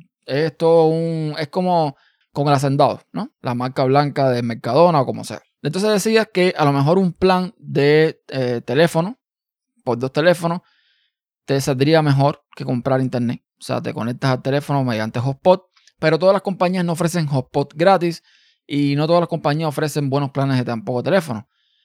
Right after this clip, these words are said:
Pero además, ese no es el principal problema. El principal problema es que si tú tienes una casa conectada,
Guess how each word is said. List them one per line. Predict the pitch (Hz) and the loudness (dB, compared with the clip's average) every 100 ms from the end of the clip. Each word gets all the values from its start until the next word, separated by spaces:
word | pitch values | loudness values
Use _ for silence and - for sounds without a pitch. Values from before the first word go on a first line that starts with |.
| _ - | _ -2
Pero | 160 | 2
además, | 170 185 180 - | 4 4 0 -2
ese | - 143 | -6 -2
no | |
es | 151 | -2
el | |
principal | 147 135 139 | -2 -2 -2
problema. | 147 160 | 0 -2
El | 120 | -2
principal | 117 131 | -4 -4
problema | 139 139 147 147 | -2 -2 -2 -2
es | 143 | -4
que | 120 | -8
si | 127 | -6
tú | 127 | -2
tienes | 147 143 | 0 0
una | 143 135 | 0 -2
casa | 139 135 | -4 -4
conectada, | 139 135 - 139 135 | -4 -2 2 2 2